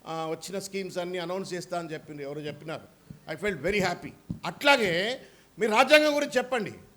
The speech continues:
చాలామంది పౌరులకు వాడికున్న హక్కులు తెలియవు, వాడికున్న బాధ్యతలు తెలియవు. వాడికి చిన్న లిటిగేషన్ సమస్య వస్తే పైరవీ కార్లను లేకపోతే మధ్య దళారులను పట్టుకొని తిరిగేటువంటి ఒక దుర్భరమైన పరిస్థితులను చూస్తాం. So కాన్స్టిట్యూషనల్ నాలెడ్జ్ ఇవ్వండి,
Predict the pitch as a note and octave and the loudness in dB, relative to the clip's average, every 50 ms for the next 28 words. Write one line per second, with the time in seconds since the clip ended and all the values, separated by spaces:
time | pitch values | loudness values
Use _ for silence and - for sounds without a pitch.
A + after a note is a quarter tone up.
0 | - - E3+ E3+ F#3+ A#3+ C4+ D4 D4 C#4 C4+ C4 C4 - - G#3+ A3 A#3 A#3 A#3+ | -10 -6 -2 4 6 8 8 8 8 6 4 2 0 0 2 2 2 2 2 0
1 | A#3+ A#3 A#3 G#3 G#3+ G#3+ G#3+ - - - - - - G#3+ G#3+ - A#3+ B3 F#3+ G3 | -2 -2 -2 -2 -2 -2 -2 -6 -12 -18 -6 0 0 0 2 2 2 2 2 2
2 | G3 G3 - C4 B3 A3+ G3+ F3+ D#3 A#2 - - - - - - - F3 G3+ G3+ | 2 0 0 -2 0 0 0 0 -2 -2 -6 -10 -12 -14 -12 -8 -2 -2 -2 0
3 | G3+ G#3+ A3+ G#3 - C4 - - A#3 A3 A#3+ A#3+ B3 A3+ G#3 F3+ D#3+ B2 G2+ - | 0 0 0 2 4 2 2 2 0 -2 -4 -4 -2 -2 -2 -2 -2 -4 -8 -10
4 | - - - - - - - G3+ A#3+ A#3 A3 G3 A#3 A#3+ A#3 A3+ - - - D#3+ | -12 -14 -20 -20 -10 -2 0 2 2 2 2 0 -2 -2 -2 -4 -6 -8 -12 -10
5 | - B3 A3+ A#3+ C4 C#4 D4 D4 D4+ D4+ D4+ D#4 D4 C#4 C4+ B3 C4+ C4 C4+ C4 | -10 -10 -8 -8 -6 -4 -2 -2 0 4 6 6 6 6 4 2 4 6 8 8
6 | - C4 C4 - B3 A#3+ B3+ A#3+ B3 A#3+ A#3 A#3 A3+ A3+ - C4 C4 A#3+ G3 - | 8 6 2 2 -2 -2 -2 -2 0 0 -2 -2 -2 0 2 2 2 2 0 -6
7 | - - - - F#3+ G#3 A#3+ B3+ B3 B3 B3 A#3+ A3+ A3+ A3 A3 A3+ A3+ A3+ A3 | -12 -16 -4 2 4 6 8 8 8 8 6 4 4 4 4 2 0 0 -2 -2
8 | A3 - - - - - - G#3 A3+ A#3 A3 A3+ G#3 G#3+ A3 G#3 A3+ E3+ G3+ F#3+ | -4 -6 -12 -20 -12 -4 -2 0 0 2 0 0 0 0 0 0 0 2 4 4
9 | A3 B3 C4+ C4 C4 B3+ B3 A#3 A#3 A3 - - A3+ A3 G#3 G#3 G#3+ G#3+ A3 A3 | 6 8 8 8 6 4 2 2 -2 -2 -4 -4 -4 -4 -4 -4 -4 0 0 0
10 | G#3+ G#3+ G#3 - G#3+ - G#3 F3 G3+ F#3+ G3+ A3 G#3+ A3+ G#3+ G3+ F#3+ - F#3+ F#3 | 0 0 -2 -2 -2 -4 -2 -2 -2 0 0 0 0 0 0 0 -2 -2 -4 -4
11 | - - G3+ E3+ G3 F#3+ D#3+ F3 E3+ - - D3+ C3 A2+ - - - - - - | -6 -8 -10 -10 -10 -8 -6 -6 -8 -6 -8 -12 -12 -12 -16 -20 -20 -18 -12 -12
12 | E3+ - F#3 F#3+ A3 G3 - - B3 A#3 - - A3 G3+ F#3+ F3+ F3+ F3+ E3+ D#3 | -6 -2 0 0 2 2 0 0 0 -2 -2 -2 -2 -2 0 -2 -2 -4 -6 -8
13 | C#3+ D3+ D3+ C#3 D3+ D3 D3 D#3 F3+ F3+ D#3+ | -10 -12 -12 -10 -10 -8 -6 -6 -6 -6 -8